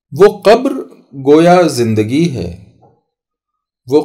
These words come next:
कब्र शायर का जिस्म है, वो कब्र शायर का कमरा है। और इसलिए है कि एक वक्त ऐसा आ गया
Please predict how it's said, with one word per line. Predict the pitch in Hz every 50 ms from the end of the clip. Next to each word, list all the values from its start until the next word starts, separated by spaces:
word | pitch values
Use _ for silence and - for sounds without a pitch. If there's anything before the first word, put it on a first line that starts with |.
| - - -
कब्र | 147 165 180 226 - - - - - _ _ _ _ _ _ _ _ _ _ _ _ _ _ _ _ _ -
शायर | - 135 127 123 123 143 151 -
का | 160 156 143
जिस्म | 110 117 - - - 156 151 135
है, | 107 107 - 85 85 - - - - _ _ _ _ _ _ _ _ _ _ _ _ _ _ _ _ _ _ _ _ -
वो | 131 147 156 - -
कब्र | - 165 170 180 202 208 160
शायर | - - - 120 117 131 127
का | - 147 139 -
कमरा | - 113 104 104 104 117 120 127
है। | 127 123 117 107 107 113 - _ _ _ _ _ _ _ _ _ _ _ _ _ _ _ _ _ _ _ _ _ _ _ _ _ _ _ _ _ _ _ _ _ _ 160 165 147 110 107 - _ _ _ _ _ _ _ _ _ _ _ _ _ _ _ _ _ _ _ _ _ _ _ _ _ _ _ _ _ _ _ _ -
और | 135 151 165 180 202 214 208 - - - _ -
इसलिए | 139 - - - 202 233 262 285 285 240
है | 170 127 104 92 90 92 107 110 -
कि | - - - - - -
एक | 160 170 165 170 151
वक्त | 139 160 180 175 - - - - -
ऐसा | 123 131 127 - 196 196
आ | 185 156 123
गया | 104 101 98 87 80 92